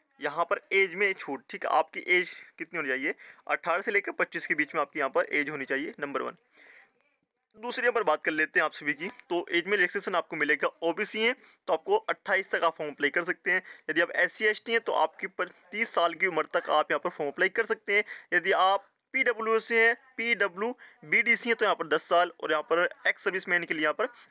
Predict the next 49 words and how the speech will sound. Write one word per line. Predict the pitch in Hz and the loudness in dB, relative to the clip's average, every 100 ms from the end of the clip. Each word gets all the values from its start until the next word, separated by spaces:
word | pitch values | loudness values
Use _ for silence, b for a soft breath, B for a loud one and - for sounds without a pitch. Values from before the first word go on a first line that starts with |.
| B | B
सिक्स | 240 - | -4 -4
मंथ | 214 185 | -4 0
एक्स्ट्रा | 143 156 170 | 0 0 -2
और | 139 190 | 0 0
भी | 170 165 | 0 0
है। | 170 - - B B B | -2 -2 -16 B B B
और | 156 | 0
यहाँ | 156 | 0
पर | 156 | 0
बात | 143 147 - | 0 0 0
कर | |
लेते | 151 151 160 | -2 0 2
हैं | 160 147 | 2 2
डिपार्टमेंट | 147 151 151 160 - | 2 2 2 0 0
एम्प्लॉइज़ | 156 185 180 180 | -4 0 -2 0
के | 190 | 0
लिए, | 180 208 | 2 0
तो | _ - - 156 | _ -20 -4 0
यहाँ | 143 | 2
पर | 147 | 2
और | 156 165 | 2 2
दी | |
गई | 160 170 | 2 2
है, | 170 214 B 139 | 2 2 B -2
जनरल | 156 165 | 0 2
वाले | 165 175 - | 2 2 0
चालीस | - 139 160 | 0 -2 0
साल | 165 160 | 0 0
तक | |
भर | 170 170 | 0 -2
सकते | 185 - | -4 -2
हैं, | 190 190 B B | 0 0 B B
ओबीसी | 160 165 196 | -4 0 2
वाले | 196 175 | 2 2
तैंतालीस | 151 175 175 - | 2 2 -2 2
साल, | 175 175 - | 2 2 0
एससी | 170 - | -2 2
एसटी | 185 - | 0 2
वाले | 160 151 | 2 2
फ़ोर्टी | - _ _ _ _ _ _ _ _ 185 135 | 0 _ _ _ _ _ _ _ _ -12 -6
फ़ाइव | - 151 - _ 147 | 0 0 0 _ -4
ईयर | 147 | -2
तक | 151 151 | 0 0
आप | 156 | 0
भर | 185 | -4
सकते | 139 135 | -6 -6
हैं | 131 | -4
यदि | 139 | 0
आप | 170 | 0